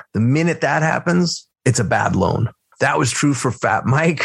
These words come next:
<laughs> with the Loved Ones. That was true for, it's true for everybody. And I mean, that's the game. That's the, I get it. I understand. And so I don't fault anyone for owning any of these record labels. I have one now of my own.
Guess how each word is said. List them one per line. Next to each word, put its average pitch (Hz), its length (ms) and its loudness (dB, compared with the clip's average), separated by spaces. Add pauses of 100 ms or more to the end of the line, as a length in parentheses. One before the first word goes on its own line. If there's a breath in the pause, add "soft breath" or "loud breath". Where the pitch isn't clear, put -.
(100)
<laughs> - 140 -18
with 127 100 0
the 120 80 -2
Loved 135 260 2
Ones. 143 220 2
That 127 160 0
was 123 140 0
true 127 280 0
for, 104 380 -2 (420 loud breath)
it's - 300 0
true 220 160 0
for 170 140 -2
everybody. 131 680 0
And 135 160 0
I 147 40 0
mean, 151 180 0
that's 151 340 -2
the 143 140 0
game. 123 480 0
That's 107 320 0
the, - 180 0
I 131 100 2
get 131 320 0
it. - 120 -2
I 104 160 0
understand. 113 540 2
And 101 100 0
so 117 100 0
I 117 100 2
don't 139 180 -2
fault 120 340 -2
anyone 104 360 2
for 104 240 -4
owning 101 400 2
any 98 160 2
of - 80 -2
these - 180 -2
record - 280 0
labels. 120 340 2
I 117 120 0
have 104 220 0
one 110 220 2
now 113 200 2
of 110 60 0
my 117 180 2
own. 123 260 0